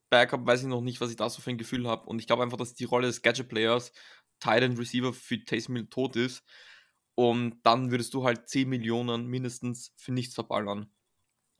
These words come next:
Und das ist halt mein Gedanke. Dass du den hast schon bezahlt, geh mit ihm,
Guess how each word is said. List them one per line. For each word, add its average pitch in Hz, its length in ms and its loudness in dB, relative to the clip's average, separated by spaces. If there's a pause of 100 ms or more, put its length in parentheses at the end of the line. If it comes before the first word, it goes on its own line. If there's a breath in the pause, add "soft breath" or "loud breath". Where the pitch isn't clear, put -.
(880)
Und 113 260 0
das 120 160 2
ist 120 60 -4
halt 110 180 2
mein 110 180 -4
Gedanke. 110 500 -6 (1200)
Dass 127 160 -2
du - 80 -6
den 123 240 0
hast 160 160 4
schon 175 80 -2
bezahlt, 151 340 0 (320 loud breath)
geh 151 140 2
mit 160 160 2
ihm, 156 180 0